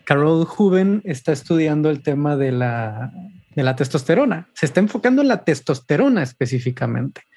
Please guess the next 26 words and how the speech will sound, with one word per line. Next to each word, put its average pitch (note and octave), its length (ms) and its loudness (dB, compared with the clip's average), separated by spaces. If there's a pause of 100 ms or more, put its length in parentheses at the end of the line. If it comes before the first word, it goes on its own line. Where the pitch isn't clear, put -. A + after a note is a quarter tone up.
(220)
Tiene D#3+ 180 4
un F3+ 100 6
libro F3+ 260 4
que C3 100 -2
se C#3+ 120 -4
llama D3 320 0
T, G3 260 4
The D3+ 100 0
Story D#3 420 2
of D3 160 -2
Testosterone. B2+ 720 -4 (320)
T, F3 200 4
la F3+ 120 4
historia D3+ 340 0
de D3+ 60 2
la C#3+ 120 -2
testosterona. B2 800 -4 (540)
La, C#3+ 400 0
la C3 140 2
hormona C#3+ 400 2
que D#3 80 2
nos C3 180 0
domina G#3+ 600 2
y D#3+ 100 0
nos C3+ 180 0
divide. B2+ 460 -2